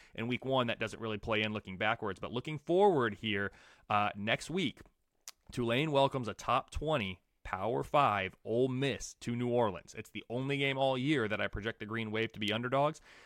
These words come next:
So I, I don't say that to suggest I, that Tulane's gonna be looking ahead at that one, because I think South Alabama is that good. They're one of the favorites in the Sun Belt, especially the Sun Belt West for me,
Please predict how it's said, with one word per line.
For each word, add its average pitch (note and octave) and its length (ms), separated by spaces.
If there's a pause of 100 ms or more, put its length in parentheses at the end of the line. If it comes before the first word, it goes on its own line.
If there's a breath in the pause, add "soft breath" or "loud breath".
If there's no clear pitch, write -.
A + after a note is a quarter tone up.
So C3+ 240 (120)
I, F2 100 (340 loud breath)
I - 60
don't F3+ 160
say F3 160
that E3 140
to B2 80
suggest B2+ 320
I, A#2+ 100 (200)
that G#2+ 140
Tulane's B2 320
gonna A2+ 160
be A2 120
looking A2 320
ahead A#2 300
at C3+ 220
that C#3 200
one, D#3 360
because A#2+ 400
I G#2+ 100
think C3+ 280
South A2+ 260
Alabama A2+ 460
is A2+ 240
that G#2 260
good. A2+ 240
They're G2+ 120
one G#2+ 160
of G#2+ 40
the G2 60
favorites A2 360
in A2 120
the G2+ 80
Sun A2 260
Belt, A2+ 220
especially - 320
the G2 60
Sun G#2+ 180
Belt G2+ 180
West G#2 320
for A#2 280
me, C3+ 240